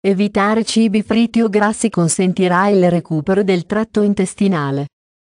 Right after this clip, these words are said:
Eliminare i latticini può anche aiutare a controllare i sintomi. Una pulizia del colon è un altro tipo di trattamento cronico di diarrea. Questo metodo funziona scovando tossine e batteri nocivi presenti nel sistema gastrointestinale.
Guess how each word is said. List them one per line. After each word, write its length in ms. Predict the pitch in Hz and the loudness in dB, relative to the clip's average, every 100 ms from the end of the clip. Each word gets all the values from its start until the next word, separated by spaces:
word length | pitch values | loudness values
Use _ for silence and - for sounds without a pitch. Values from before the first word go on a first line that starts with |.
| _ | _
Eliminare 640 | 180 202 208 196 190 208 214 | 0 2 2 2 2 2 2
i 80 | |
latticini 640 | 190 185 - 190 202 196 190 | 2 0 -2 -2 0 2 2
può 140 | 208 | 0
anche 280 | 185 190 196 | 0 0 0
aiutare 480 | 185 202 190 190 202 | 0 -2 0 0 0
a 60 | 190 | 0
controllare 680 | 202 180 185 175 185 202 | 0 0 0 0 2 2
i 60 | 220 | 0
sintomi. 600 | - 214 220 165 151 151 - _ _ _ _ _ - | 0 0 0 0 -4 -6 -10 _ _ _ _ _ -2
Una 220 | 208 214 214 | 0 2 0
pulizia 560 | 170 160 160 185 180 | 0 -2 -2 0 2
del 200 | 180 180 | 2 0
colon 360 | - 202 220 220 | -2 0 2 2
è 60 | |
un 140 | 185 185 | 2 0
altro 360 | 175 185 226 | -2 -2 -4
tipo 320 | 226 240 240 220 | 0 -2 0 0
di 160 | 208 | 0
trattamento 680 | 214 202 202 196 196 214 196 | 0 -2 0 0 0 0 -2
cronico 520 | - 208 208 226 220 | -2 -2 0 0 0
di 140 | 196 190 | -2 0
diarrea. 580 | 196 190 170 135 135 - _ _ _ _ _ | 0 0 -2 -4 -6 -10 _ _ _ _ _
Questo 340 | 214 214 247 | -2 0 0
metodo 420 | 202 190 220 202 | 0 0 0 -2
funziona 600 | 190 208 190 - 196 208 | -2 -2 0 0 0 0
scovando 580 | 202 202 180 208 220 233 | -2 -2 0 2 2 2
tossine 400 | 233 226 - 220 | 0 -2 0 2
e 60 | 208 | 2
batteri 500 | 165 - 175 190 202 | -2 -2 0 2 2
nocivi 480 | 180 - 202 190 220 | -2 -2 -2 0 -2
presenti 540 | 202 180 190 208 285 | 0 0 0 2 2
nel 180 | 214 170 | 2 0
sistema 520 | - 196 - 233 226 | -2 -2 0 2 2
gastrointestinale. 1200 | 196 190 - 202 202 202 202 226 202 143 139 143 | 0 -2 -2 0 2 0 -2 -2 -2 -2 -4 -6